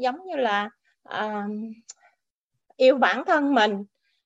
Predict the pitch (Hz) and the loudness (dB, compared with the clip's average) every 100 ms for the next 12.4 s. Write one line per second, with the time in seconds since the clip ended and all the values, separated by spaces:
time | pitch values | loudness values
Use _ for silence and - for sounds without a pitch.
0 | - 226 233 233 302 302 285 349 370 339 | -2 2 2 2 0 -2 -6 -4 -2 -2
1 | 339 403 277 285 214 190 220 190 - 330 | -2 -2 -2 -2 -4 -4 -4 -2 0 -2
2 | 208 220 233 240 214 208 _ _ _ _ | -2 -4 -4 -2 -4 -6 _ _ _ _
3 | - - 233 233 233 247 247 247 _ _ | -12 -4 -2 0 -2 -4 -10 _ _ _
4 | _ _ _ _ _ _ _ - 214 226 | _ _ _ _ _ _ _ -10 2 4
5 | 220 226 233 381 392 370 403 359 311 320 | 4 0 -2 -4 0 0 0 0 2 2
6 | 330 320 359 403 480 339 320 330 294 453 | 2 -2 -4 -4 0 0 0 -4 -4 -4
7 | 453 247 320 294 214 214 285 269 - _ | -2 -2 -2 -8 -2 0 0 -2 -12 _
8 | _ _ - - 262 269 285 285 285 294 | _ _ -14 -8 -4 -4 -6 -8 -10 -12
9 | 294 _ _ _ _ _ _ _ _ - | -16 _ _ _ _ _ _ _ _ -2
10 | 196 311 294 285 262 208 226 381 311 294 | 0 2 0 -2 -4 -4 -4 -2 -4 -4
11 | 294 330 349 302 294 277 285 277 - _ | -4 -4 -4 -6 -6 -6 -6 -8 -10 _
12 | - 233 269 | -8 -6 -4